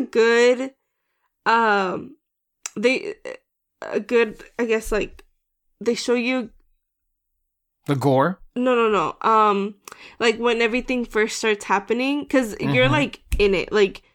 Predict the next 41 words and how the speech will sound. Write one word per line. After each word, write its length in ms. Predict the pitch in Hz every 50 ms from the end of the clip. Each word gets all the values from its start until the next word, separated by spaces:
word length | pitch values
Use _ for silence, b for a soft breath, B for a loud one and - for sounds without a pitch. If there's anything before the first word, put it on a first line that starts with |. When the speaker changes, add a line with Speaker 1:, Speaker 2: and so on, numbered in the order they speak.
| _ _ _ _ _ _ _ _ -
Speaker 1:
it's 220 | 226 240 - -
not 260 | 247 240 233 226 180
where, 160 | 240 269 269 262
like, 280 | 254 233 208 202 - -
Rick 300 | - 202 214 208 202 -
wakes 280 | - 214 202 202 - -
up 200 | 208 202 202 - -
and 180 | 196 202 196
this 180 | 196 202 202 -
has 160 | 208 220 208 220
already 380 | 190 190 185 180 170 165 165 190
happened. 460 | 208 - - - - - - 170 202
No, 160 | 214 190 180
this, 180 | 180 180 202 131
Speaker 2:
Yeah. 220 | 139 131 120 104
Speaker 1:
like, 260 | 95 214 202 190 - -
you, 520 | 208 220 220 226 233 233 233 226 - - _ _ _ - _ _ _ _ _ _ _ _ _ _ _ _ _ _ _ _ _ _ _ _
the 200 | - 208 196 226
f-, 180 | 226 220 - - - - - - - -
the 180 | 220 220 233 220
first 280 | - 233 233 233 -
half 340 | - - 247 220 220 220 -
of 120 | 247 233
the 140 | 220 226 208
episode, 400 | 202 202 - 220 - - 220 208
it's, 220 | 214 208 202 - -
it's 260 | - 220 208 208 - -
them 420 | - 220 214 202 214 220 220 214 _ _ _ _ _ _ _ _ _ _ -
waking 480 | - 190 196 220 214 208 196 233 233 220
Speaker 2:
Mm-hmm. 80 | 208 190
Speaker 1:
up 200 | 190 196 196 -
and 160 | - 220 214
going 300 | 202 202 196 202 196 190
on 260 | - 180 175 180 180 160
about 260 | 185 190 185 185 -
their 140 | 196 190 185
day. 500 | 185 170 165 170 185 214 254 269 269 - _ _ _ _
And 220 | - 220 220 220 202
then, 160 | 202 190 190 190 117 110 113
Speaker 2:
Mm-hmm. 80 | 123 196
Speaker 1:
like, 300 | 185 175 160 - -